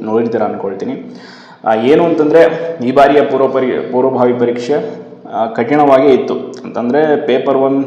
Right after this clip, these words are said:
ನಾನು ಹೇಳ್ದಾಗೆ ಸ್ವಲ್ಪ, ಆ, ಜಾಸ್ತಿ ಲೆಂತಿ ಅನಿಸ್ತು. And ಸಿ ಸ್ಯಾಟ್ ಕೂಡ ಅಷ್ಟೇ. But ಆದ್ರೆ ಒಟ್ಟಾರೆಯಾಗಿ ಯಾವ್ಯಾವ ವಿಷಯದ ಮೇಲೆ ಎಷ್ಟೆಲ್ಲ ಪ್ರಶ್ನೆಗಳನ್ನ ಕೇಳಲಾಗಿತ್ತು and ಯಾವ ವಿಷಯಗಳಿಗೆ ನಾವು ಹೆಚ್ಚು ಮಹತ್ವ ಕೊಟ್ಟು ಓದಬೇಕು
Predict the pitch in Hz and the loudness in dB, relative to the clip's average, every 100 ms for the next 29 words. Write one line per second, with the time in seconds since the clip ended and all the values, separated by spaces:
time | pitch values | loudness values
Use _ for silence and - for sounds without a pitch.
0 | - 113 110 120 117 113 - - - - | -6 -8 -4 -2 0 -2 -6 -12 -16 -20
1 | - - - - 135 135 131 120 113 - | -20 -20 -20 -2 0 4 6 6 2 -4
2 | - - - - 92 92 120 131 131 131 | -10 -14 -16 -10 -8 -4 2 2 2 -2
3 | 113 113 113 113 110 - 127 120 120 131 | -2 -4 -4 -4 -6 -4 -2 -2 -4 -4
4 | 127 123 - 98 - - 104 - - - | -2 -2 0 0 0 -4 -6 -8 -16 -18
5 | - - - _ - 139 165 139 139 131 | -20 -20 -20 _ 0 4 6 6 4 2
6 | - - - - - 170 180 139 120 - | 0 -6 -4 -2 2 4 6 4 2 -2
7 | - - - - - 120 127 165 165 165 | -8 -12 -16 -14 0 4 6 6 6 6
8 | 147 127 143 139 131 127 135 127 - 123 | 4 2 2 2 2 2 0 0 0 0
9 | 123 120 113 123 113 110 110 113 107 107 | 0 0 -4 -4 -4 -2 -4 -2 -2 0
10 | 104 101 - 117 - - - 117 110 107 | -2 -2 -6 -6 -6 -12 -8 -4 0 4
11 | 120 135 131 - 113 110 123 113 110 113 | 6 6 2 0 -2 0 0 0 -2 -6
12 | - 123 113 113 117 110 110 104 110 110 | -4 -2 -2 -2 -2 -2 -2 0 0 0
13 | 101 - 107 - | -2 -2 -4 -6